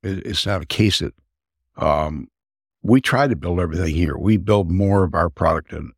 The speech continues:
any of our competitors do. Um, we build our,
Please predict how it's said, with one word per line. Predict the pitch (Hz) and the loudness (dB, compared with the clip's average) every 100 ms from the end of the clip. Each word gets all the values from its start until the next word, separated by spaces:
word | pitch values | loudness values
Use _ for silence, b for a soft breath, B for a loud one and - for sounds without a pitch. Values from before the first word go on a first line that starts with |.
| - | -6
any | 85 87 | -2 -2
of | 76 | -4
our | 73 | -6
competitors | - 67 71 90 73 69 - - - - | -8 -12 -4 -2 -2 -4 -8 -6 -6 -8
do. | - - _ _ _ _ _ - 113 | -16 -20 _ _ _ _ _ -4 0
Um, | 50 - - - - | 0 0 -6 -8 0
we | 95 | 0
build | 76 90 78 | 2 2 2
our, | 78 - | 2 -2